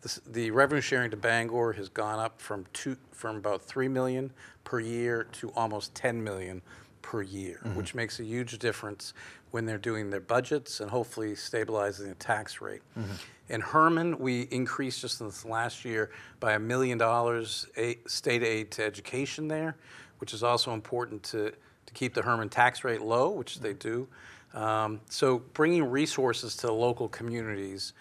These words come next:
Speaker 1: is really one of my most important objectives, and I've been happy that we've been able to really increase, uh, monies going to Bangor and Herman.
Speaker 2: Mm-hmm.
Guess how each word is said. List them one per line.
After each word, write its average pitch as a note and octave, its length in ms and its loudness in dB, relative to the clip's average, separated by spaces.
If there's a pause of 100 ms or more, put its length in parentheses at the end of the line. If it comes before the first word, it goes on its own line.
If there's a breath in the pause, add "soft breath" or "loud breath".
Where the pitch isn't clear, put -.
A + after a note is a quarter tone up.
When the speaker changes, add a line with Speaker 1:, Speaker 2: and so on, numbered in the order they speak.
(200 loud breath)
Speaker 1:
is A2 320 -2
really A#2+ 260 2
one A2 320 -4
of G#2+ 60 -2
my G#2 140 0
most G#2 240 -4
important C3+ 520 -2
objectives, G#2 600 -2 (300 loud breath)
and A2 120 -2
I've G#2+ 100 2
been A2 120 0
happy A#2 540 4
that G#2+ 220 0
we've G#2 140 -4
been G#2+ 140 -2
able G#2 220 -4
to A2 120 -6
really G#2+ 260 0
increase, A2 600 -6 (680 loud breath)
uh, G#2 320 -2
monies A2+ 500 0
going A2+ 340 -2
to G#2+ 300 -6
Bangor G#2+ 600 -2
and G2+ 240 -8
Herman. G2 340 -12 (100)
Speaker 2:
Mm-hmm. A2 220 -2